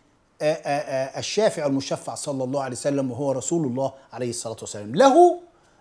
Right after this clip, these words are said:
ثمانية أنواع من الشفاعة مدروسة في باب العقيدة. المسألة ليست اجتهادية وليست، آه، خبط عشواء ولا تأليف من دماغك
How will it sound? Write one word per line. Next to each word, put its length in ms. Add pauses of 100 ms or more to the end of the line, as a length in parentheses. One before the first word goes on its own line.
(360)
ثمانية 920 (380)
أنواع 580
من 240
الشفاعة 520
مدروسة 560
في 140
باب 160
العقيدة. 520 (540)
المسألة 400
ليست 520
اجتهادية 840
وليست، 800 (360)
آه، 180
خبط 360
عشواء 580
ولا 180
تأليف 520
من 180
دماغك 500